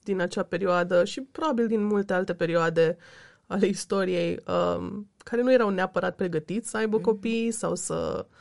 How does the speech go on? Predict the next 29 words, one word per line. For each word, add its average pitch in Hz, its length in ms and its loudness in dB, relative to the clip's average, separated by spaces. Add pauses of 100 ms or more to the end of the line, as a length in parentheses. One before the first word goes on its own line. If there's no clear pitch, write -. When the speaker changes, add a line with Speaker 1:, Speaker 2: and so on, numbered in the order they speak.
(400)
Speaker 1:
uh, 170 380 -2
susțină 185 460 -6
aceste - 600 -2
familii 185 680 -2 (360)
tradiționale, 196 800 -2
să 214 140 -4
le 208 120 2
zicem. 262 500 0 (640)
Um, 220 880 2 (220)
dar, 240 500 4
na, 226 300 -2 (160)
așa 226 280 -2
se - 120 -6
făcea, 254 800 2 (280)
mm, 214 360 -4
asta 185 640 -2 (300)
făcea 196 260 -2
toată 175 220 0
lumea 160 280 0
după 170 240 -2
douăzeci 160 400 2
ceva 151 260 -4
de 170 100 -4
ani, 247 280 0
se 196 120 -8
căsătorea 175 440 -6
și 170 100 -6
făcea 165 240 -4
copii. - 400 -10